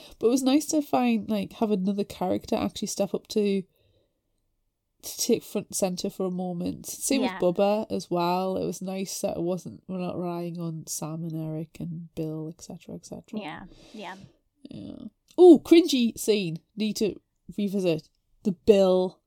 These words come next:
Speaker 1: when Suki's naked. Didn't, this, no.
Speaker 2: <sighs> Yeah,
Speaker 1: Like,
Speaker 2: when he's
Speaker 1: man.
Speaker 2: like, "Is it Christmas?" N-, nah, dude.
Speaker 1: No, didn't, didn't
Speaker 2: Nah.
Speaker 1: need that.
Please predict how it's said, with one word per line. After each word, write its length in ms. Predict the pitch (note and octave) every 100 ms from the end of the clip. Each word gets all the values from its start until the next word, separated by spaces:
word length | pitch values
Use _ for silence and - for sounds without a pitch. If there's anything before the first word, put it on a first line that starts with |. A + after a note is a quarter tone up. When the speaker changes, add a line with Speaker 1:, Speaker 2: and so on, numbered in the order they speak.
| _
Speaker 1:
when 220 | F#3 F#3+ F3
Suki's 400 | - E3+ F3 D#3
naked. 520 | D#3 D#3+ - D#3+ D#3+ _ _ _ _ _ _ _ _ -
Didn't, 260 | - A2 - -
this, 240 | F3 - - - -
no. 60 | - -
Speaker 2:
<sighs> 180 | - -
Yeah, 540 | C#4+ C4 D4+ C#4+ C4+ C4+
Speaker 1:
Like, 80 |
Speaker 2:
when 100 | C4
he's 180 | C4+ C#4
Speaker 1:
man. 40 | E3+
Speaker 2:
like, 260 | A#3+ D3+
"Is 120 | C4
it 120 | B3 -
Christmas?" 800 | - D4+ E4+ G4+ G4+ G#4 - - _
N-, 140 | A#3 A3 - B3+
nah, 340 | B3 A3 G3+
dude. 560 | G3+ G3 F#3+ F#3+ F#3+ F3+
Speaker 1:
No, 420 | F3+ E3 D#3+ D#3+ -
didn't, 280 | A3 G#3+ G#3+
didn't 240 | A3 F3
Speaker 2:
Nah. 180 | D#3 D3
Speaker 1:
need 80 | F3+
that. 320 | D3+ D3+